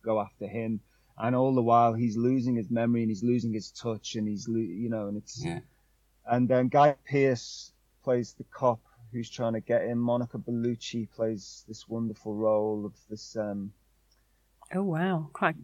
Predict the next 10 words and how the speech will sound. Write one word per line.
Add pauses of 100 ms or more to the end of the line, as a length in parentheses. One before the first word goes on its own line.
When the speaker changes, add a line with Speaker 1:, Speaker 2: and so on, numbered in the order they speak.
Speaker 1:
this
Speaker 3:
good
cast.
Speaker 1:
billionairess.
And
I
play
this, (100)
this
villain